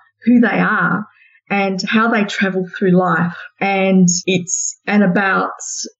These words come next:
uh, if you do something one way, there is also another way to do it.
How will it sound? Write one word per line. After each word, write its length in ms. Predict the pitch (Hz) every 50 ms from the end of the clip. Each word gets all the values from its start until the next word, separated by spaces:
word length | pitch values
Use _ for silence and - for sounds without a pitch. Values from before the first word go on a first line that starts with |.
| _ - -
uh, 140 | 185 180 - - - 185 196 - _ _ -
if 240 | 254 240 233 - -
you 120 | 277 226
do 140 | - 285 311
something 800 | 320 - 403 285 254 - - - 262 240 233 220 208 190 - - _ _ _
one 400 | - 202 208 233 233 247 254 233
way, 520 | 233 220 196 185 180 196 220 277 381 - - _ - - 175
there 140 | 247 233 226
is 160 | 226 226 240
also 280 | 262 254 247 - 247
another 440 | 226 214 208 208 202 208 208 220 208
way 280 | 202 202 190 180 185 180 180
to 120 | - - 180 170 170
do 260 | - 196 185 175 160
it. 120 | 156 -